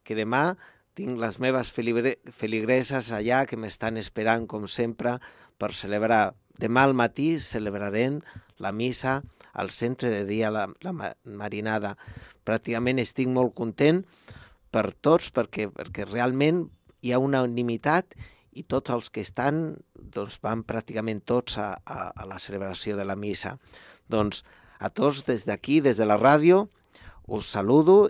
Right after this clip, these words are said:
i que, si Déu vol, ens veurem demà, eh? Que esteu molt bé a-, aquí al centre de dia, amb l'aire condicionat, esteu fresquets i, a més a més, feu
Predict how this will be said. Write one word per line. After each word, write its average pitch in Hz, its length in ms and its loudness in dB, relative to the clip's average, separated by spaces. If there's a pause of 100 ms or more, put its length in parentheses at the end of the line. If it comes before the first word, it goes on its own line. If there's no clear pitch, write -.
i 117 180 -6
que, 101 400 -6
si - 240 -8
Déu 131 240 6
vol, 160 320 8 (480)
ens 104 160 -10
veurem 101 400 0
demà, 113 340 0 (260)
eh? 117 200 -6
Que 87 160 -12
esteu 110 240 -2
molt 113 240 2
bé 117 160 6
a-, 110 140 -2 (100)
aquí 104 320 -10
al 98 160 -4
centre 107 400 -6
de 101 160 -4
dia, 135 320 0 (500)
amb 95 160 -10
l'aire 101 320 -2
condicionat, 98 720 -6
esteu 104 320 -6
fresquets 127 720 -4 (380)
i, 92 80 -10
a - 20 -10
més 101 160 -6
a 104 80 -4
més, 123 300 -2 (100)
feu 120 300 0